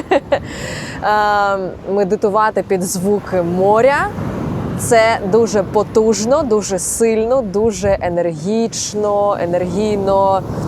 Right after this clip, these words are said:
м, вмістково. Тому ми будемо медитувати сьогодні під звуки моря. Тому я сподіваюся, що чутно мене досить гарно. Що ж,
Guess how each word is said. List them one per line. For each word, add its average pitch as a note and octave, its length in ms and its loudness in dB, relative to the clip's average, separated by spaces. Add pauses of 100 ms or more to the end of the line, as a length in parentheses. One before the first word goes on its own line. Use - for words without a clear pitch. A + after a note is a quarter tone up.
(140)
м, F#3+ 120 0
вмістково. G3 760 2 (640)
Тому B3+ 540 4
ми A3 60 2
будемо A3+ 340 2
медитувати G#3+ 720 0
сьогодні C4+ 560 2
під G3 180 -2
звуки G#3 680 -2 (300)
моря. D#3+ 360 0 (1120)
Тому E4 200 4
я F#4+ 120 4
сподіваюся, A#3+ 520 2
що G#3+ 200 -2
чутно A#3+ 300 0
мене F#3+ 520 2 (300)
досить G3 340 0
гарно. D#3+ 360 -4 (1160)
Що G3 260 -2
ж, - 140 -8